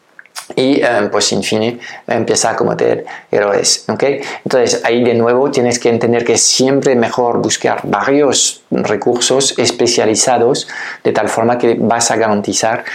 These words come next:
que estos recursos estén más enfocados a una serie de tareas que es siempre la misma. Es difícil de tener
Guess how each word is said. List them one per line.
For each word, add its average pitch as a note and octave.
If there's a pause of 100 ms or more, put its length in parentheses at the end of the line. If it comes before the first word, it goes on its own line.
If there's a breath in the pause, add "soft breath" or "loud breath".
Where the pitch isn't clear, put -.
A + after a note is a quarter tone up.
(300 loud breath)
que C#3+
estos D3
recursos D#3+
estén C#3
más D3+
enfocados B2+
a A2
una A2
serie B2
de A#2
tareas A#2+
que A2+
es G#2+ (160 loud breath)
siempre B2+
la A2
misma. B2 (320 loud breath)
Es B2
difícil C3+ (200 loud breath)
de C3
tener B2